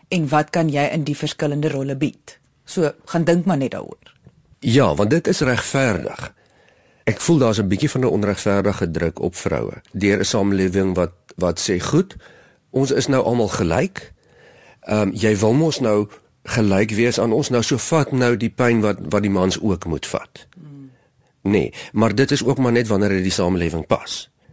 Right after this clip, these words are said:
Speaker 2: So ja, ek dink dis moeiliker vir vroue as vir mans.
Speaker 1: Daar is baie debatte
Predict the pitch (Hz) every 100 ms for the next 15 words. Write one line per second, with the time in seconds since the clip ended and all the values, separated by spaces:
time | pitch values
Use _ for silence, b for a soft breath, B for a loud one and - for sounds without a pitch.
0 | b - 143 117 - - 143 139 110 98
1 | 95 87 82 - 80 - - 78 55 65
2 | - - - - - _ _ _ _ 226
3 | 269 262 180 190 311 233 220 - 151 151
4 | 120